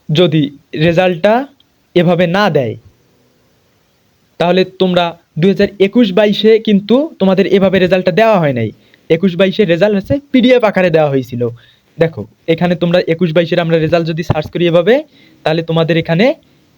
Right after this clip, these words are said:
রেজাল্ট, এই যে স্বাস্থ্য অধিদপ্তর রেজাল্ট যেটা আছে সেটাতেই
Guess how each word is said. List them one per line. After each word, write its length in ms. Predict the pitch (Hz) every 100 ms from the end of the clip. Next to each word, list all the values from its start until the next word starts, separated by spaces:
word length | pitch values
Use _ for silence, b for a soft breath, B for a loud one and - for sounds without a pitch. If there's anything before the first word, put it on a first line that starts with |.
| _
রেজাল্ট, 380 | 139 156 165 165 160 _ _ _ _ _ _ - -
এই 40 | 131
যে 60 | 127
স্বাস্থ্য 300 | - 170 - 185
অধিদপ্তর 420 | 170 175 170 185 165
রেজাল্ট 220 | 160 170 160
যেটা 120 | 170
আছে 140 | 170 254 294 -
সেটাতেই 360 | 226 214 208